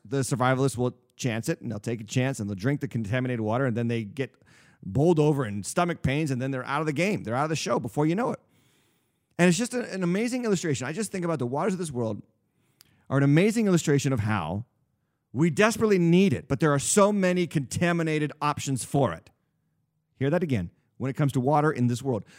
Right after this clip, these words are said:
we desperately need it, but there are so many contaminated options for it. Think about the oceans themselves or water. It's just water, tons and tons and tons of water that we cannot drink.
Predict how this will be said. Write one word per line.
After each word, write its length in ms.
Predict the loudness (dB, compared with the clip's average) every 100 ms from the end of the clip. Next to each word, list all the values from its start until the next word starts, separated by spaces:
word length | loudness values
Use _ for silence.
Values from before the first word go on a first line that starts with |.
| -4
we 120 | 0
desperately 560 | 0 2 2 2 0 0
need 320 | 2 2 0
it, 120 | 0
but 80 | -2
there 120 | -2
are 60 | -2
so 480 | -2 0 4 4 4
many 380 | 2 0 0 -2
contaminated 720 | -4 -2 -2 0 0 -4 -6 -4
options 420 | -4 -2 -6 -6
for 320 | -2 2 2
it. 80 | 0 -10 -20 -20 -6
Think 240 | -4 -2
about 220 | 0 0
the 120 | -2
oceans 380 | 4 4 4 2
themselves 500 | 2 0 0 0 0
or 80 | 0
water. 560 | 0 2 4 2 -2 -4
It's 180 | -4 -2
just 140 | -4
water, 720 | -6 -2 0 4 4 2 -2 -8 _ _ _ _
tons 400 | 0 2 4 4
and 160 | 2
tons 260 | 2 0 0
and 140 | 0
tons 220 | -2 0 0
of 100 | 0
water 300 | 0 0 2
that 160 | 0
we 240 | 2 2 2
cannot 420 | 0 0 0 -2
drink. 460 | -2 -2 -2 -12